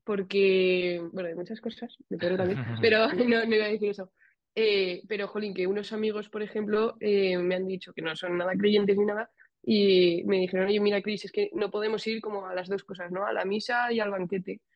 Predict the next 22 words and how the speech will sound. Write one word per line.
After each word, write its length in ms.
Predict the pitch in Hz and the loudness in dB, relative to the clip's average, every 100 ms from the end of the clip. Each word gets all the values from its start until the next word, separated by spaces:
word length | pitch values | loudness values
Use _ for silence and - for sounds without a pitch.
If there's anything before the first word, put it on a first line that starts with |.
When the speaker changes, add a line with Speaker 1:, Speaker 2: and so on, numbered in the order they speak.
| _ - | _ -8
Speaker 1:
Entonces, 640 | 190 190 196 226 220 - _ | -2 0 2 0 -2 -18 _
para 200 | 220 196 | -4 -2
ti 100 | 180 | -2
lo 120 | 247 | -6
más 160 | 254 247 | -6 -6
importante 340 | 277 240 214 | -8 -6 -8
es 60 | 240 | -4
la 100 | 185 | -4
misa, 300 | 185 180 151 | -4 -8 -10
¿no? 220 | 175 294 | -10 -10
¿Prefieres 360 | 208 196 226 254 | -8 -6 -6 -4
que 80 | 269 | -4
vayamos 400 | 240 233 233 - | -2 -2 -4 -4
a 60 | 214 | -4
eso 260 | 214 214 - | -2 -6 -4
y 80 | |
no 100 | 226 | -2
al 60 | 208 | 0
banquete? 500 | 202 202 247 208 185 _ _ _ - | 0 -2 -4 -6 -8 _ _ _ -6
Y 180 | 185 | 2
yo 260 | 185 180 190 | 6 6 4
como, 400 | 196 196 185 - | 2 4 4 0